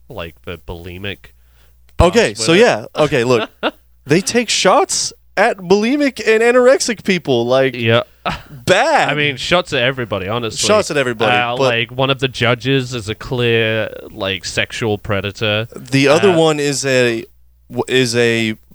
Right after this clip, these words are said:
Speaker 2: mentally challenged person.
Speaker 1: Yeah.
Speaker 2: Li-, like, just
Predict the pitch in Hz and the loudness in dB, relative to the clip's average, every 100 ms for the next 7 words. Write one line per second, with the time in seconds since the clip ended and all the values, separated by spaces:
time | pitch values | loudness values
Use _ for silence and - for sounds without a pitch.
0 | _ _ _ - 117 127 131 139 131 123 | _ _ _ -8 0 0 0 -2 0 -2
1 | 120 - 127 143 123 107 - - 104 95 | -2 -2 0 0 -2 -6 -8 -2 -2 -2
2 | - 113 95 95 - 117 110 127 117 139 | -4 -4 -2 -6 -8 -8 -2 -2 0 -2
3 | 123 110 123 127 | -2 -4 -2 -2